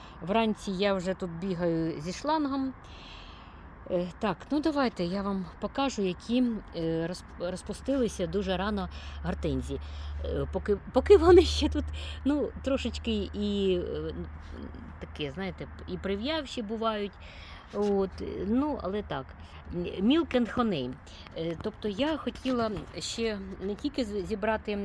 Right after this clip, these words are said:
гортензії, які, м, рано розпускаються, а ще і білі. Е, хочу собі до колекції. Ну, от на сьогодні, бачите, отак от вона,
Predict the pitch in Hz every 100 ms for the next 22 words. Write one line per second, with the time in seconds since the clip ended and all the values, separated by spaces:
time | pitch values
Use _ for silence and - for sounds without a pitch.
0 | 190 - 190 190 214 202 170 175 165 -
1 | 196 196 175 - - - - - 165 160
2 | 175 202 180 165 - - - 160 147 -
3 | 143 143 165 175 - - 247 254 226 -
4 | 214 196 170 208 156 139 113 - - -
5 | - - 156 147 175 - 160 170 156 147
6 | 143 170 147 180 240 285 - - 240 -
7 | - - 269 269 - 208 202 202 - 226
8 | 269 220 190 220 - 175 175 185 170 160
9 | - 156 - 170 170 160 151